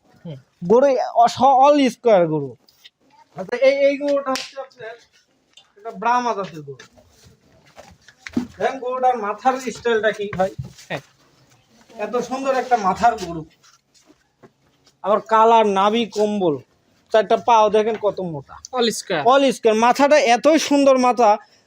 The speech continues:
Speaker 2: আর চুটটা যেটা বলার মতো না ভাই।
Speaker 1: ভাই,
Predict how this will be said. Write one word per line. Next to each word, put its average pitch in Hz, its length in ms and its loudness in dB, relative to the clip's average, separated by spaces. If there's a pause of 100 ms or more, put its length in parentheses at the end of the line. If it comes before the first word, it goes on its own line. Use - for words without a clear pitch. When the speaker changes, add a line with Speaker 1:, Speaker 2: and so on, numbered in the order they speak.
Speaker 2:
আর 214 160 0
চুটটা 262 420 2 (160)
যেটা 226 200 4
বলার 208 360 4
মতো 202 260 0
না 156 180 0
ভাই। 117 160 -18 (480)
Speaker 1:
ভাই, 202 200 0